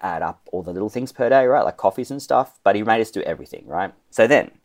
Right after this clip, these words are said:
when we did that, he gave me a, he gave us a dollar figure and said, "Right, so for you guys to meet all of your goals and have savings and pay this off and do that, you have to earn X, Y, Z," which was technically way less than what I was earning.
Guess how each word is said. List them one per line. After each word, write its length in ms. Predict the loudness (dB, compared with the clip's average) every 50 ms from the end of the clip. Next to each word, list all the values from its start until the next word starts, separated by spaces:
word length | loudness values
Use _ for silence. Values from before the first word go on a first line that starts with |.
| _ _ _ _
when 140 | -4 -2 -2
we 60 | -2 -2
did 180 | -2 -2 2
that, 260 | 4 4 4 4 2 -4 -10
he 80 | -4
gave 180 | 0 0 0 0
me 120 | -2 -8
a, 180 | -10 -12 -14 -14
he 80 | -4
gave 160 | 0 0 0 0
us 100 | -2 -8
a 40 | -6
dollar 200 | -4 -4 -4 -4
figure 220 | -6 -8 -10 -8 -8
and 60 | -8
said, 140 | -8 -6 -2
"Right, 260 | 0 0 0 -2 -4
so 200 | -10 -8 -8 -8
for 120 | -8 -8 -6
you 200 | -6 -4 -4 -4
guys 300 | -4 -4 -6 -6 -10 -12
to 80 | -12 -8
meet 160 | -10 -8 -8
all 260 | -2 0 2 2 2
of 80 | 2 0
your 180 | 0 0 0 0
goals 420 | 0 -2 -2 -2 -4 -8 -14 -18 _ _ _ -2 2
and 180 | 2 2 2
have 180 | 0 -2 -2 -2
savings 540 | -2 -8 -6 -6 -8 -10 -14 -20 -20 -20 -12 -6
and 180 | -4 -4 -4 -2
pay 180 | 0 -2 -2
this 220 | -2 -2 -8 -10 -10
off 160 | -10 -10 -10 -6
and 160 | -4 -4 -4 -2
do 120 | -4 -4
that, 300 | -2 -2 -2 -4 -6 _ _ -20 -12 -10 -10 -12 -12 -12 _
you 100 | -2 0
have 140 | 0 0 0
to 160 | 0 -2 -2 -2
earn 140 | -4 -6 -4 -6
X, 200 | -8 -6 -2 0
Y, 140 | 0 0
Z," 240 | 2 2 2 0 0 0 -4 -20 -20 _ -4
which 180 | -4 -4 0 0
was 140 | -2 0 2
technically 600 | 4 4 4 4 2 -2 -2 0 -2 -2 -2 -2
way 380 | -8 -6 0 4 4 4 4
less 320 | 4 2 0 0 -2 -8 -8
than 140 | -6 -4
what 120 | -4 -4 -4
I 40 | -2
was 180 | -4 -4 -2
earning. 360 | -2 -4 -4 -4 -8 -14 -18